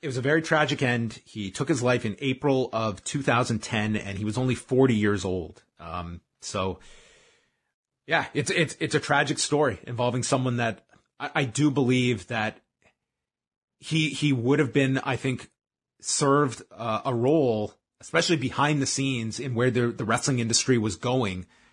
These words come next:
Um, it's just the industry was not there yet.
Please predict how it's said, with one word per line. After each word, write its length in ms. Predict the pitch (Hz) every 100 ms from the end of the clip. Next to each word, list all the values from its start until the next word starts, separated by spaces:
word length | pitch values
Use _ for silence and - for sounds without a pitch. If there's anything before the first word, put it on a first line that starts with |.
| _ -
Um, 400 | 101 101 101 90 - _ _ _ _ _
it's 160 | 120 -
just 180 | 131 -
the 100 | 131
industry 280 | 127 -
was 140 | 120 110
not 220 | 117 113
there 180 | 120 120
yet. 460 | 107 143 117 -